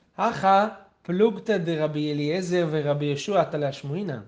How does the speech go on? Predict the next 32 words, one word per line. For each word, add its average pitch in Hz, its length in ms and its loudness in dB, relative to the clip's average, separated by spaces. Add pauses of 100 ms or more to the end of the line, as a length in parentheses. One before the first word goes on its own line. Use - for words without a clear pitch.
(760)
אבל 123 100 -8
אני 120 100 -6
אגיד 120 140 -6
לך, - 100 -12
נכון, 170 380 2
זה 143 80 -4
נכון 139 260 -6
שזה 208 180 -14
כתוב 170 240 -8
כבר 160 100 -2
בעירובין, 151 460 -4
אבל 127 180 -8
פה 156 140 2
יש 139 80 -2
גם 139 140 -4
מחלוקת 180 380 -2
בדבר 165 440 0
הזה. 156 240 -2 (520)
כי 143 60 -10
הרי 143 140 -4
אתם 147 160 -8
זוכרים, 143 260 -4
במשנה 175 380 -2
היה 175 220 2
דו-שיח 165 680 -4 (460)
בין 170 140 0
רבי 160 260 0
אליעזר 170 360 0
לרבי 147 300 -2
יהושע, 160 300 -2
שתכף 147 480 -12
ה-, 139 220 -2